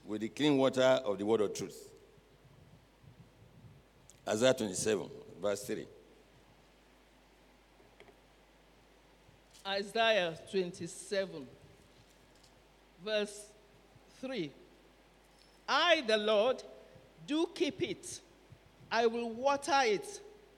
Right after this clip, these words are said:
Speaker 2: every moment, lest any hurt it.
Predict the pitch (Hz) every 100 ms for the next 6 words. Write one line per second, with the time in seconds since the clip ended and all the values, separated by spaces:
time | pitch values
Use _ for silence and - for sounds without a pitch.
0 | - 233 247 208 254 233 214 214 185 131
1 | - - - - - 180 247 285 240 -
2 | - - 277 349 302 226 165 - - -
3 | - 233 226 - 170 - -